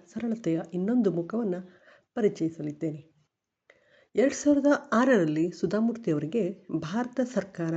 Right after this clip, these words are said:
ಪದ್ಮಶ್ರೀ ಪ್ರಶಸ್ತಿ ಘೋಷಿಸಿತ್ತು.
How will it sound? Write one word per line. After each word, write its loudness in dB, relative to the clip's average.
ಪದ್ಮಶ್ರೀ -2
ಪ್ರಶಸ್ತಿ -8
ಘೋಷಿಸಿತ್ತು. -4